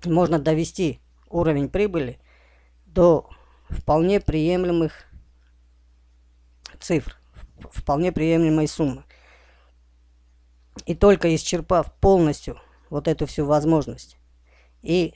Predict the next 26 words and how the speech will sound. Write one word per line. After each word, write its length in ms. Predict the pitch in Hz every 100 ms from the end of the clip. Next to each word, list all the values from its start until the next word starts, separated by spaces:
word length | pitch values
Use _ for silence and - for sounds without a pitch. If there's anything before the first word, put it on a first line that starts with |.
| - _ _ _
убедившись, 680 | 156 156 165 185 147 135 -
что 360 | - - 156 135 - _ - _ - - -
бизнес 520 | 147 165 151 139 123
у 40 | 143
нас 240 | 147 -
получается 640 | 143 139 143 208 208 -
у 80 | 147
всех, 400 | 135 - - - _ _ _ _ _ _ _ _ _ _ _ -
а 120 | 156
он 120 | 185
должен 340 | 175 143 127
получиться, 560 | 123 127 123 123 123 - - _ _ _ -
нам 360 | 151 180 180 - _ -
тут 180 | 165 147
будет 340 | 143 156 156 156
не 100 | 151
хватать 400 | 156 - 180 -
только 280 | 160 156
заработков. 640 | 143 135 131 117 - - -
Мы 140 | 165 151
даже 300 | 156 151 120 - - - - -
<laughs> 320 | 185 - -
должны 560 | 175 143 147 143 170 170
захотеть 480 | 143 - 143 175 147
ещё 320 | 143 - 170
больше. 460 | 147 165 131 -